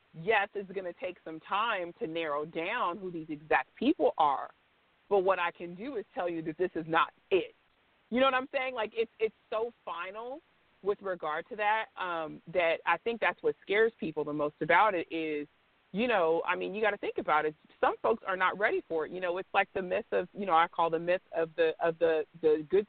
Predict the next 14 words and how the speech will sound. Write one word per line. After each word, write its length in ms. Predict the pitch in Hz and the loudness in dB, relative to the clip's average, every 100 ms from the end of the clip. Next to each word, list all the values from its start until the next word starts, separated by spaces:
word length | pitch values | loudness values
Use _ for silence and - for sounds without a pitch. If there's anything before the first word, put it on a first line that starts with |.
| - | 0
slaveholder. 720 | 247 294 185 143 143 127 - _ _ - | 0 0 -2 -6 -6 -8 -10 _ _ -8
You 120 | 190 | 0
know, 120 | 196 | 2
by, 220 | 185 185 | 4 4
by 240 | 175 180 175 | 4 2 0
nature, 580 | 175 226 427 175 160 156 - | 0 -4 -4 -2 -2 -4 0
slavery 400 | 220 330 214 196 | 2 2 0 -4
was 160 | 175 160 | -4 -8
just 160 | 165 156 _ | -8 -10 _
horrible. 560 | - 196 359 208 160 151 | -2 2 2 0 -2 -4
Now, 140 | 160 | -6
granted, 380 | 160 185 180 165 | -6 -6 -6 -6
at 100 | |
the 80 | 160 | -8